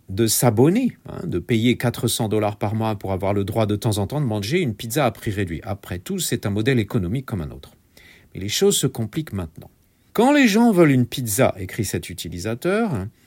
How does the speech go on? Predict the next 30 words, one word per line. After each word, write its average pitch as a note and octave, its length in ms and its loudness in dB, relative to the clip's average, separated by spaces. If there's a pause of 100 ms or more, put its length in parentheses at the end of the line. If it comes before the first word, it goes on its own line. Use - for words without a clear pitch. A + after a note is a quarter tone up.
(340)
ils C3+ 140 -2
doivent C3+ 260 4
m'appeler E3 400 6
pour G#2 200 -2
une G2+ 100 0
préautorisation A2+ 880 4 (560)
et A3 300 8
je D#3 120 4
vais C#3+ 120 6
leur G#2 240 4
dire E2+ 420 -8 (460)
où G3 180 4
ils G3+ 180 4
doivent D3+ 300 6
aller C#3 240 6
pour G#2 260 -4
a-, G2+ 260 2
avoir A2 420 4
leur F2+ 180 -4
pizza, C#3+ 400 -2 (420)
combien G#3 480 6
ils D3 180 4
peuvent C3 260 4
acheter A#2 540 0 (160)
la G2+ 140 -6
pizza, E3+ 440 -4 (540)
à G2 100 -4
quel F2+ 180 -6
prix, F#3 240 -2 (760)
et, F3 360 4